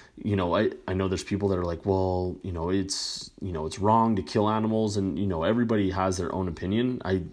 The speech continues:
I personally, you know, there's, I'm never gonna stop eating meat. I, that's just not something that I wanna do in my lifetime. But at the same time, is I wanna eat, you know, sustainable meat that I know that is produced the right way at the most possible times possible, or in the most,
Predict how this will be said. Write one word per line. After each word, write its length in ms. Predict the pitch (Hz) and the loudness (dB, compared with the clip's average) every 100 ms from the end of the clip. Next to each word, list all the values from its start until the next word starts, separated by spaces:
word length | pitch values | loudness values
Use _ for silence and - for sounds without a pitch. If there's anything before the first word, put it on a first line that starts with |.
| - | -2
I 140 | 87 | -2
personally, 480 | 92 104 98 - 95 | 0 2 2 2 0
you 160 | 80 95 | 0 0
know, 120 | 90 | 0
there's, 420 | 92 90 - - - | 0 -2 -6 -6 -2
I'm 200 | 95 101 | 2 2
never 240 | 98 95 | 2 2
gonna 180 | 92 85 | 0 0
stop 320 | - 80 76 | -2 -2 -2
eating 300 | 82 80 78 | -4 -6 -6
meat. 260 | 82 113 113 | -4 -4 -4
I, 100 | 90 | -8
that's 160 | 82 82 | -6 -6
just 160 | 90 - | -6 -6
not 140 | 78 | -4
something 300 | 87 82 90 | -6 -4 -4
that 100 | 82 | -2
I 80 | 80 | -2
wanna 240 | 80 82 | -2 -2
do 160 | 82 85 | -2 -4
in 80 | 80 | -4
my 100 | 76 | -4
lifetime. 540 | 78 - 113 123 143 - - - - | -6 -4 -2 -2 -4 -8 -18 -16 -2
But 100 | 107 | 2
at 40 | |
the 40 | 104 | 4
same 160 | 107 | 2
time, 200 | 101 104 | 2 2
is 100 | 101 | 2
I 40 | 98 | 2
wanna 280 | 101 98 - | 2 0 -2
eat, 340 | 98 95 - - _ | -2 -2 -4 -14 _
you 100 | 95 | -6
know, 240 | 85 78 76 | -4 -4 -6
sustainable 640 | - 92 101 101 90 92 | -4 0 0 0 2 0
meat 320 | 82 87 92 | 0 -4 -4
that 160 | 101 95 | -2 0
I 180 | 87 90 | 0 -2
know 300 | 90 90 90 | -2 0 0
that 160 | 87 | -2
is 320 | 85 85 78 - | -4 -4 -6 -6
produced 340 | - 92 95 | -4 -2 -2
the 80 | 90 | -2
right 180 | 87 76 | -2 0
way 320 | 98 98 92 - | 2 0 0 -4
at 380 | 92 - 90 | -6 -6 -8
the 80 | 95 | -4
most 400 | 92 92 90 - | -2 0 -2 -4
possible 480 | - 85 85 90 87 | 0 0 0 -4 -6
times 260 | - 82 - | -4 -6 -8
possible, 500 | - 73 - - - | -8 -10 -10 -12 -4
or 320 | 98 95 90 - - - - - | 0 0 -2 -10 -20 -20 -18 -4
in 320 | 98 98 87 95 | -2 0 -4 -4
the 140 | 98 | 0
most, 720 | 95 101 95 - - - - | 2 2 0 -2 -6 -6 -10